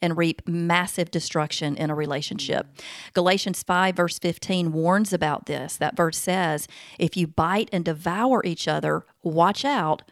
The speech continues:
or you will be destroyed by each other." So we encourage discernment in our children when we teach them how to recognize and walk away from foolish disputes.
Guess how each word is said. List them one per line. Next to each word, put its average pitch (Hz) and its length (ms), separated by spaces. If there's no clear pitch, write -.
or 165 100
you 175 200
will 180 100
be 165 160
destroyed 160 640
by 143 180
each 143 200
other." - 320
So - 160
we 190 200
encourage 220 540
discernment 202 840
in 170 120
our 175 120
children 196 640
when 160 120
we 156 120
teach - 480
them 160 160
how 175 180
to 170 100
recognize 226 880
and 160 200
walk 160 240
away 170 360
from 160 320
foolish 156 480
disputes. - 720